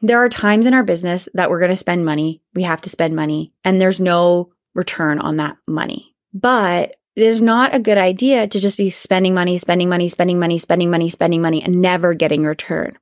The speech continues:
never having anything come back, because that's how you go into debt. <laughs> And that's how, not, I, I have feelings about debt, and I'm not saying debt is a bad thing at all.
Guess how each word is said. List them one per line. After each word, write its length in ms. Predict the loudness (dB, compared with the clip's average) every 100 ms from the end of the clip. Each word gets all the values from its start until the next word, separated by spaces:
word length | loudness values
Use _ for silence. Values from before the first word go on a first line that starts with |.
| _ -4
never 400 | 0 2 2 0
having 320 | 0 -2 0
anything 340 | -2 0 -2
come 240 | -2 -2 -2
back, 280 | -2 -6 -10 -6
because 400 | -2 0 0 -4 _ _ -2
that's 240 | -2 -2
how 120 | -2
you 180 | -2 -2
go 220 | -2 -2
into 220 | -2 -8
debt. 340 | -14 -12 -12 -12 _
<laughs> 100 | -2 2
And 140 | 4
that's 280 | 2 -2 -4
how, 360 | -2 2 2 0 -6
not, 380 | -2 0 0 -4 -8
I, 220 | -4 -2 -2
I 440 | 0 0 0 -2 -8
have 340 | -6 -2 -2
feelings 320 | 0 2 2 0
about 240 | -2 -2
debt, 260 | -2 -2 -4
and 100 | -4
I'm 60 | 0
not 180 | -2
saying 200 | -2 -4
debt 180 | -2 -2
is 100 | -4
a 60 | -4
bad 280 | -4 -6 -4
thing 220 | -4 -4
at 100 | -6
all. 400 | -2 0 0 -2